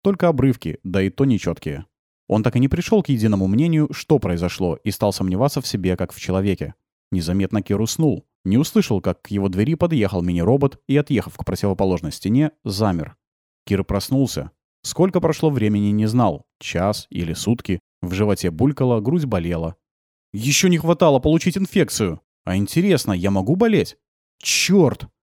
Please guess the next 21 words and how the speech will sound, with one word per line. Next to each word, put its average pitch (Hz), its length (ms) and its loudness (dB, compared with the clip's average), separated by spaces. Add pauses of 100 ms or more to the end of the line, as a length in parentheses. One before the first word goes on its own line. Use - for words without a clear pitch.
(220)
Вспомнил 98 440 -2
про 95 160 -2
восстановитель, 113 600 -2
которого 98 400 -2
у 92 120 0
него 95 220 0
не 113 160 0
было. 82 280 -4 (380)
«А 92 140 -4
зачем 131 380 0
он 160 120 4
мне, 123 180 4
если 120 280 0
я 185 140 2
не 123 100 4
живой? 139 460 2 (160)
Но 92 180 0
ведь 98 180 -2
раньше 113 340 2
же 90 140 -2
пил. 117 420 -2